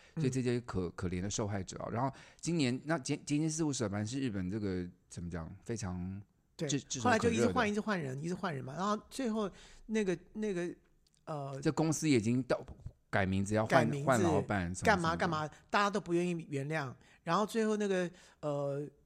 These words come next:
Speaker 1: 这个，这个，这个主席，他们的，呃，应该说叫主席吗？还是叫总经理？
Speaker 2: 社长吧。
Speaker 1: 就社长，好，
Speaker 2: 嗯。
Speaker 1: 叫社-，谁，谁俊，哦，谁俊，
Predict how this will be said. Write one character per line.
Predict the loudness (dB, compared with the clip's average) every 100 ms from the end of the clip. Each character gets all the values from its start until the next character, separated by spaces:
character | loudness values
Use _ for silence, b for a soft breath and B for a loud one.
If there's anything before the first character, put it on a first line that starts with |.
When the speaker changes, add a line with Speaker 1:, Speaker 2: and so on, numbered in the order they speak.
| -12
Speaker 1:
这 | -8
个， | -6 -6
这 | -6
个， |
这 | -4
个 | -6 -8 _
主 | -8 -6
席， | -4 -4 -4 -8 -12 -16 _ _
他 | -8 -4
们 |
的， | -4 -4
呃， | -8 -6
应 | -2
该 | -2
说 | -2
叫 | -4 -4
主 | -6 -6
席 | -8 -6
吗？ | -10 -10 -8
还 | -8
是 | -4
叫 | -4
总 | -4 -8
经 | -6 -8
理？ | -8 -12 _
Speaker 2:
社 | -4 0 2
长 | 2 0
吧。 | -4 -2
Speaker 1:
就 |
社 | 2 2
长， | 0 -10 -14
好， | -8 -2
Speaker 2:
嗯。 |
Speaker 1:
叫 | -2
社-， | 0 -4 -4
谁， | 0 0
谁 | 0 -2 0
俊， | 0 -2 -6 -10
哦， | -10
谁 | -6 -2
俊， | -2